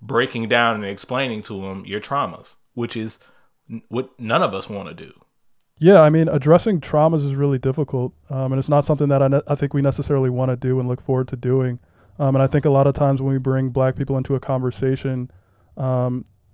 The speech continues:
Speaker 2: it's a reactive measure where we're saying, "Okay, something awful just happened. Now, now give us your perspective on all of these things." And when that's the case, it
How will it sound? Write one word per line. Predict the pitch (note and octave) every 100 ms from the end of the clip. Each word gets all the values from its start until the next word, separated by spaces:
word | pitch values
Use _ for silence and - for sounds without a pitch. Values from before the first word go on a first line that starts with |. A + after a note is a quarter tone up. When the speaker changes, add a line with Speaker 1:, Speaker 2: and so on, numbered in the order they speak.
| -
Speaker 2:
it's | C#3+
a | D3+
reactive | C3+ C3+ C3+ C#3 C3 D3+ C3
measure | C3 C3+ B2+ B2+ B2+ B2 _ _ _ _ _
where | - C3+
we're | C3 C3
saying, | - C3 C3 C3 C#3+
"Okay, | C#3 C#3
something | B2+ C3+ C#3 C3+ B2+ - _
awful | C#3+ C#3 C#3+
just | B2+ -
happened. | C#3+ C#3 C3 B2+
Now, | B2+ B2+ B2+ B2+ - _ _ -
now | D3 D#3+
give | D3 C#3+
us | C3+
your | C#3
perspective | C3+ C3+ C#3 C3 C3
on | C3+
all | - C3+
of | C3
these | B2 B2
things." | - B2+ D#3 D#3+ - - - _ _ _
And | C#3+ D3 C#3+ C#3
when | C#3+ C#3+
that's | E3 E3+
the | E3
case, | D3 D3 D#3
it | D#3